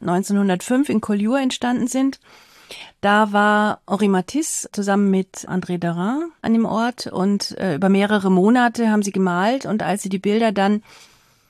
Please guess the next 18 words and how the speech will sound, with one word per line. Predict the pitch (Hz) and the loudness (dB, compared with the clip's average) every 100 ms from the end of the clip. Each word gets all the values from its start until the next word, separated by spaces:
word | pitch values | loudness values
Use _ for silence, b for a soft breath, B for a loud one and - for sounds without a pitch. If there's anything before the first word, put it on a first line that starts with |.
| b | b
in | - 185 | -2 0
Paris | 202 208 262 - | 2 2 2 0
ausstellten, | 180 208 226 - 214 226 240 - 240 240 254 254 _ _ _ _ _ - | 0 0 0 0 0 0 -2 -4 0 2 2 0 _ _ _ _ _ 0
gab's | - - | 0 -2
einen | 147 165 175 175 - | -2 2 2 2 -2
Kritiker, | - 208 220 233 | -6 -8 -4 -4
Louis | 214 202 190 | -2 -2 -4
Vaucel, | 185 - 196 226 240 | -6 -4 -2 -2 -2
der | 214 202 196 196 B B B B B _ | -2 0 -2 -4 B B B B B _
die | - 202 | -4 0
Bilder | 190 214 208 196 | 6 6 6 4
sozusagen | 208 - 208 185 180 190 214 208 | 0 -2 -2 2 4 4 4 2
den, | 190 190 185 185 | 2 4 4 2
den | 175 180 185 170 | 2 2 2 4
Wilden | 226 262 214 196 | 6 4 2 0
zuordnete, | - 208 196 196 233 247 269 285 | 0 -2 2 2 2 0 0 0
aufgrund | 196 196 - 196 202 - | 0 -2 -2 0 0 -2
der, | 190 190 180 | -2 0 0